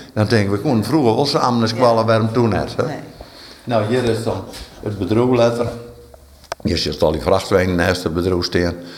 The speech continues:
Speaker 1: Nou, dat weer nog het oude bedrijf. En toen hebben we bruin gehad in negentien vijfentachtig. En, eh,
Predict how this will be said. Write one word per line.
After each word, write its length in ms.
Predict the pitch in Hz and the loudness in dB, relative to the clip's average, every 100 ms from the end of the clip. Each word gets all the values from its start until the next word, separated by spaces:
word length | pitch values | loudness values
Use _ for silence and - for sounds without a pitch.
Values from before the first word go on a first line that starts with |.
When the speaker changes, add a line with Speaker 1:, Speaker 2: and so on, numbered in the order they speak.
| - - | -18 -2
Speaker 1:
Nou, 200 | 98 73 | 0 0
dat 120 | 71 | -2
weer 160 | - 95 | -2 0
nog 140 | 78 | 0
het 160 | 78 - - - | -4 -6 -10 0
oude 320 | 107 117 117 117 | 2 4 2 2
bedrijf. 340 | 127 131 127 - - - - - | 2 2 0 -6 -12 -14 -16 -10
En 80 | 92 | -6
toen 100 | 85 | 0
hebben 240 | 87 82 80 | 0 0 -2
we 160 | 85 | 0
bruin 320 | 104 120 123 | 2 4 2
gehad 340 | 120 117 117 104 | 2 2 2 0
in 140 | 87 | -2
negentien 400 | 92 92 92 82 - | -2 -4 -4 -8 -4
vijfentachtig. 1000 | 123 117 78 - 120 - - 131 - - - - - - | -2 -2 -4 -2 -2 -2 -6 -8 -10 -16 -20 -20 -20 -10
En, 280 | - 98 | -4 -2
eh, 60 | 90 | -2